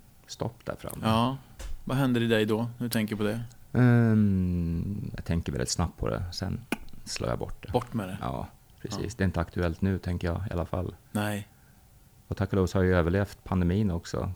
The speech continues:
Speaker 1: på något jävla konstigt sätt. Men, alltså, rent, eh, business-wise
Speaker 2: Ja.
Speaker 1: så har
Speaker 2: Mm,
Speaker 1: det
Speaker 2: mm.
Speaker 1: liksom... Det var mycket havregrynsgröt, kan jag säga, men det har ändå någonstans...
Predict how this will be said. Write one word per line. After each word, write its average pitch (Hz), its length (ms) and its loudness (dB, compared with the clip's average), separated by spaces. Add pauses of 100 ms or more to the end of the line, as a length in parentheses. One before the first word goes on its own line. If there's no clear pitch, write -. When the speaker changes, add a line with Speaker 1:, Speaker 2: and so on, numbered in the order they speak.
Speaker 1:
på 104 60 -6
något - 320 -8 (140)
jävla - 240 -6
konstigt - 440 -10
sätt. - 220 -10 (160)
Men, 90 320 -4 (1000)
alltså, 90 380 2
rent, 80 440 2
eh, 78 200 2 (220)
business-wise - 720 -4
Speaker 2:
Ja. 82 420 2
Speaker 1:
så - 300 -6
har - 40 2
Speaker 2:
Mm, 85 100 2
Speaker 1:
det 82 60 0
Speaker 2:
mm. 78 80 0
Speaker 1:
liksom... 78 360 0 (1300)
Det 98 80 -6
var 90 100 2
mycket 87 260 2
havregrynsgröt, 82 680 2
kan - 60 -8
jag 80 100 -4
säga, 80 160 -2
men 82 120 0
det 85 60 0
har 85 80 0
ändå 80 440 -2
någonstans... 78 640 -4